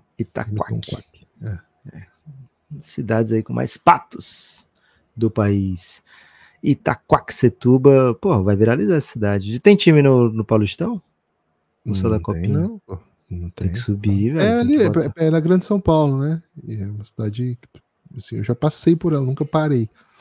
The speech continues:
Speaker 2: Mas um salve aí pra todo mundo de Itaquá, né? Temos ouvintes. Fala, pode falar Itaquá pra ficar mais fácil.
Speaker 1: Ah, é?
Speaker 2: Pra ficar mais fácil, é.
Speaker 1: Boa.
Speaker 2: Temos ouvintes de lá, já recebemos, inclusive, Pix pra falar de, de, do Aster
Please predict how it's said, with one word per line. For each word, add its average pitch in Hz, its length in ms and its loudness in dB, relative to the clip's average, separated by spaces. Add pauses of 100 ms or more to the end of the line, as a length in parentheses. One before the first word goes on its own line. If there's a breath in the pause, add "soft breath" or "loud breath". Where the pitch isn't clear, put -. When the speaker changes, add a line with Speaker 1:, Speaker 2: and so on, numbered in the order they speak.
(760 soft breath)
Speaker 2:
Mas 90 540 -4
um 117 60 -6
salve 208 320 2
aí 160 60 4
pra 139 100 -2
todo 139 140 2
mundo 147 100 2
de 147 80 0
Itaquá, 160 380 0
né? 131 80 0
Temos 127 240 0
ouvintes. 170 520 0
Fala, 135 180 -2
pode - 180 -4
falar 139 120 -2
Itaquá 127 400 -2
pra - 140 -12
ficar - 140 -14
mais 110 160 -10
fácil. 120 160 -10 (420)
Speaker 1:
Ah, 110 300 0
é? 208 140 -6 (300)
Speaker 2:
Pra 101 100 -10
ficar - 140 -6
mais 101 180 -4
fácil, 95 420 -6
é. 95 160 -8 (240)
Speaker 1:
Boa. 95 240 -8
Speaker 2:
Temos 131 220 4
ouvintes 220 380 4
de - 100 -2
lá, 247 240 2
já 135 80 0
recebemos, 131 400 0
inclusive, 135 320 -4 (100)
Pix - 560 -6 (180)
pra 117 120 -6
falar 120 300 -6
de, 123 200 -6 (160)
de, 117 200 -10 (200)
do 117 160 -2
Aster 110 400 -2